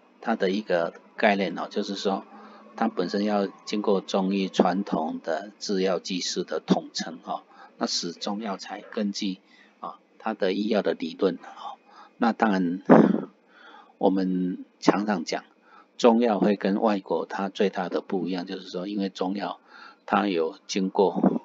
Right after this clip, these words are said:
哦，所谓的辩证论治，那辩证论治之后，它然后按照不同的炮制的结果，哦，然后产生不同的药物，哦，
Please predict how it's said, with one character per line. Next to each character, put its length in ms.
哦， 220
所 200
谓 140
的 120
辩 260
证 200
论 200
治， 260
那 100
辩 200
证 160
论 160
治 160
之 180
后， 420
它 360
然 160
后 160
按 160
照 140
不 140
同 240
的 100
炮 200
制 180
的 200
结 180
果， 240
哦， 200
然 120
后 140
产 300
生 240
不 120
同 180
的 140
药 260
物， 100
哦， 300